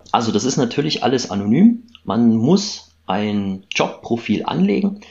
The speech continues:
allerdings nicht mit Bezug zur eigenen Person. Also man muss bei uns nicht mit Klarnamen oder Profilbild oder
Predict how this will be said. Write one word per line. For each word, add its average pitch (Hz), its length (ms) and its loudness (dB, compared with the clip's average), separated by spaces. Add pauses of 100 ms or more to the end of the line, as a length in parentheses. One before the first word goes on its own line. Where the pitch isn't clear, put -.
(220)
allerdings 123 840 -2
nicht 135 540 -2 (640)
mit 117 320 2
Bezug - 380 -6
zur - 120 -4
eigenen 92 260 -2
Person. 85 320 -8
Also 85 140 -8
man 95 140 -2
muss 113 180 0
bei 107 80 0
uns 107 220 0
nicht 107 200 0
mit 101 200 -4
Klarnamen 101 600 0
oder 92 240 -4
Profilbild 104 920 0
oder 90 340 -6